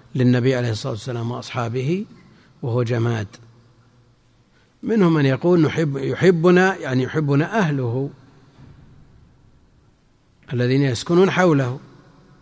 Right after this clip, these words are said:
ومنهم من يقول: "لا مانع من أن يجعل الله جل وعلا في هذا الجماد تمييزاً تصدر منه علامات المحبة،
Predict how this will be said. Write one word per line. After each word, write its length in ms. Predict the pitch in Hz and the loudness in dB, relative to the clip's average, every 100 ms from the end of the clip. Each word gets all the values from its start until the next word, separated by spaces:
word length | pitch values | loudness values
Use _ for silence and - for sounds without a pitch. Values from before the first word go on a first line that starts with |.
| _ _ _ _ _ _ - | _ _ _ _ _ _ -2
ومنهم 360 | 147 139 127 | 2 4 2
من 120 | 123 | 0
يقول: 420 | 117 117 143 123 139 131 | -2 -2 -2 -2 -2 2
"لا 220 | 131 127 | 4 4
مانع 580 | 120 127 120 113 113 107 - - - | 2 2 2 0 -2 -6 -14 -20 -8
من 160 | 127 120 | -4 -2
أن 200 | 139 123 | -2 0
يجعل 360 | 135 127 113 117 | 0 -2 -6 -6
الله 460 | 117 127 131 113 | -6 -4 -4 -4
جل 300 | 117 135 123 | -4 -2 -2
وعلا 600 | 117 110 127 131 143 170 - - _ _ _ _ _ _ _ _ - - _ _ _ _ _ _ _ | -4 -4 -2 0 0 -2 -6 -20 _ _ _ _ _ _ _ _ -20 -20 _ _ _ _ _ _ _
في 380 | - 139 135 110 | -6 2 2 2
هذا 320 | 135 147 135 | 2 2 2
الجماد 520 | 127 120 127 127 127 107 | 2 0 0 0 -2 -4
تمييزاً 920 | - 135 139 143 170 165 151 180 208 202 - - - - _ - _ _ _ _ _ _ _ _ _ _ _ _ _ | 0 4 4 4 4 4 4 2 2 -4 -12 -20 -20 -20 _ -20 _ _ _ _ _ _ _ _ _ _ _ _ _
تصدر 480 | - 185 - 143 127 | 2 2 2 -2 0
منه 460 | 127 151 143 123 143 | 2 2 0 -2 -4
علامات 800 | 139 131 131 123 120 127 139 117 | -6 -6 -2 -2 0 -2 -4 -6
المحبة، 540 | 104 - 117 101 - | -8 -10 -14 -16 -20